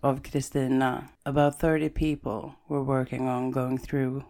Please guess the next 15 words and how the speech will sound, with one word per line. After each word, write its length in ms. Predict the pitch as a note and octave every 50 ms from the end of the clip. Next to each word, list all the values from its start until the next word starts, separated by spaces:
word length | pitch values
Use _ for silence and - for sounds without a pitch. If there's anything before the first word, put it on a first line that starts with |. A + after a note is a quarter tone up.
| - -
and 180 | - C#3+ C#3 C3+
prioritizing 1120 | - D3 C#3 C3+ C3+ C3+ C3+ C3+ C3+ - - C#3+ C3 C3+ C3+ - - C#3+ C#3 C#3 C3+ C3+ C#3
the 80 | C#3+
tips 380 | C#3+ - - C#3 C3+ - - -
that 280 | - - A#2+ A#2 - -
came 300 | - C#3 C3+ C3 C3+ C#3
in. 340 | C#3+ C3+ - - - D#3 - _ _ _ _ _ _ _ _ _ _ _ _ _ _ _ _ _ _ _ _ _ _ _ _ _ _ _ _ _ _ _ _ _ _ _
On 140 | - D3+ C#3
January 500 | D#3 D#3 D3+ D3+ D#3 D#3 D#3 D#3 D#3 D3+
twenty-ninth, 920 | - - - D3+ D3 D3 D3+ D3 C#3+ C3 B2+ B2+ B2+ B2+ C#3 - - - - - _ _ _
two 180 | - - D3+ D3
thousand 460 | C#3+ - C#3+ C#3 C#3+ C#3+ - D3 C3+
six, 580 | - - - B2 B2 - - - - - - - - _ _ _ _ _ _ _ _ _ _ _ _ _ _
someone 720 | - - - - D#3+ D#3+ E3 D#3+ D#3 D#3 D3+ D3+ D3+ D#3 D3+ - - _ _ _ _
unidentified 1400 | D3 D3 C#3+ D3 D#3 D#3 D#3+ E3 - E3 D#3+ D#3 D3 D3 D3 C#3+ - B2+ - - B2+ - - - - - -